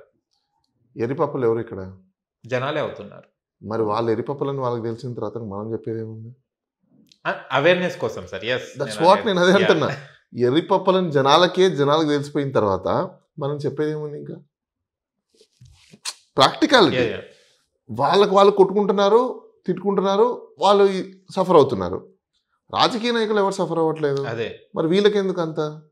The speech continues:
Speaker 2: ఒక నా-, రాజకీయ నాయకుడు ఊరికి వస్తున్నాడు, ఈ సభ పెడుతున్నాడు, ఒక బస్ యాత్ర అనంగానే తండోపతండాలుగా వెళ్ళడము,
Speaker 1: Hmm.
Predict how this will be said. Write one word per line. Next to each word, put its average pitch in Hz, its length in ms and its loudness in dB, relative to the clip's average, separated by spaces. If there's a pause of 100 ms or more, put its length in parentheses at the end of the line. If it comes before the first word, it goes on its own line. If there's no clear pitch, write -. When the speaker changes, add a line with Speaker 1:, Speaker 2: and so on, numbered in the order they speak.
(760)
Speaker 2:
ఒక - 140 -10
నా-, 120 400 -2
రాజకీయ 131 460 -2
నాయకుడు 143 460 -6
ఊరికి 135 400 -4
వస్తున్నాడు, 131 500 -6
ఈ 127 80 -6
సభ 127 280 -4
పెడుతున్నాడు, 123 420 -4
ఒక 117 100 -8
బస్ 104 280 -6
యాత్ర 127 280 0
అనంగానే 123 580 -6
తండోపతండాలుగా 117 840 -4
వెళ్ళడము, 95 640 -8
Speaker 1:
Hmm. 101 180 -10